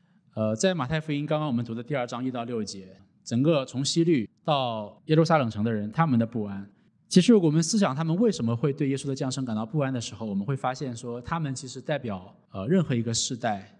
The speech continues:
啊，那些还不认识上帝的人。因为世界，这个，因为圣经告诉我们说，整个世界自从我们人类堕落之后，我们都是一个远离神、与神隔绝的一个状态。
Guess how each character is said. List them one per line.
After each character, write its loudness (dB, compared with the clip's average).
啊， -20
那 -2
些 -4
还 -6
不 -6
认 0
识 -2
上 0
帝 0
的 -2
人。 -12
因 10
为 10
世 2
界， 4
这 0
个， 0
因 4
为 6
圣 2
经 6
告 6
诉 2
我 4
们 6
说， 2
整 8
个 8
世 2
界 2
自 2
从 2
我 4
们 4
人 0
类 0
堕 0
落 2
之 -2
后， 0
我 4
们 6
都 4
是 0
一 2
个 4
远 0
离 0
神、 -6
与 6
神 -2
隔 0
绝 -4
的 -2
一 -4
个 -8
状 -10
态。 -16